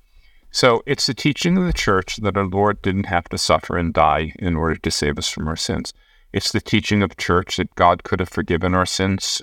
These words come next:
uh, Adam and Eve's sins, the, the day after they committed sin. Uh, there was no need in the order, from God's point of view, in the order of justice, for him to, um, suffer on our behalf,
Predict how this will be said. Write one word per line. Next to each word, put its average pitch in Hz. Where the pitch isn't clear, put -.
uh, 101
Adam 110
and 117
Eve's 123
sins, 135
the, 117
the 107
day 120
after 123
they 135
committed -
sin. 76
Uh, 104
there 110
was 104
no 120
need 120
in 95
the 92
order, 104
from 98
God's 104
point 113
of 104
view, 90
in 104
the 113
order 98
of -
justice, 87
for 98
him 98
to, 85
um, 82
suffer -
on 92
our 78
behalf, 80